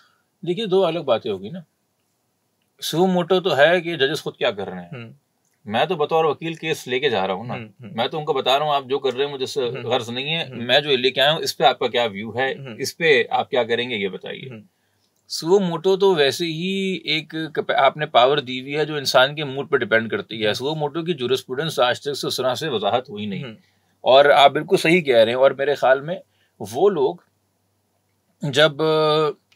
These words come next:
Speaker 1: अपने आप को अपने इदारे से और जिस इदारे की वजह से, देखिए,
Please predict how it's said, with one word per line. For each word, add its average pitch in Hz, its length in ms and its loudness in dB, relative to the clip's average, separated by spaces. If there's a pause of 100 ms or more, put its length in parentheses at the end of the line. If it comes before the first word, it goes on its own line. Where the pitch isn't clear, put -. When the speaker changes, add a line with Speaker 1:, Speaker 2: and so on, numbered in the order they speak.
(120)
Speaker 1:
अपने 165 280 0
आप 147 360 4
को 127 400 -2 (460)
अपने 165 320 0
इदारे 117 500 6
से 107 240 -4 (680)
और 127 120 2
जिस 160 260 0
इदारे 139 360 6
की 165 140 -4
वजह 120 260 2
से, 113 140 -4
देखिए, 202 260 -10